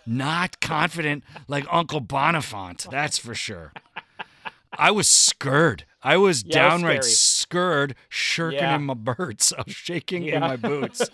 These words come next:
Speaker 2: <laughs>
Speaker 1: But let me
Speaker 2: I
Speaker 1: a-,
Speaker 2: get what you meant.
Speaker 1: let me ask you this. Should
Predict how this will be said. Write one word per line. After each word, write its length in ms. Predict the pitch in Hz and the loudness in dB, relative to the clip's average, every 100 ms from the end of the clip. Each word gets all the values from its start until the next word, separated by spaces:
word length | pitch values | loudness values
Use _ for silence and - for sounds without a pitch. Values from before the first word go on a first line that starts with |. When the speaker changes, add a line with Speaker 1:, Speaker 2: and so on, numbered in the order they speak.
| - | -10
Speaker 2:
<laughs> 160 | - - | -16 -12
Speaker 1:
But 100 | 170 | -4
let 120 | 220 | -2
me 80 | 269 | 0
Speaker 2:
I 40 | 247 | 0
Speaker 1:
a-, 60 | |
Speaker 2:
get 80 | 220 | -2
what 120 | 165 | -6
you 60 | 160 | -8
meant. 240 | 139 151 - | -8 -8 -6
Speaker 1:
let 160 | 208 262 | -4 0
me 120 | 277 | 2
ask 260 | 233 226 - | 2 0 -4
you 80 | 254 | -4
this. 400 | 320 359 - - - - - - - _ _ _ _ - - _ _ _ _ _ | -4 -4 -6 -12 -18 -20 -20 -20 -20 _ _ _ _ -20 -20 _ _ _ _ _
Should 800 | - - - 208 262 294 320 381 | -8 -4 0 2 2 0 -2 -6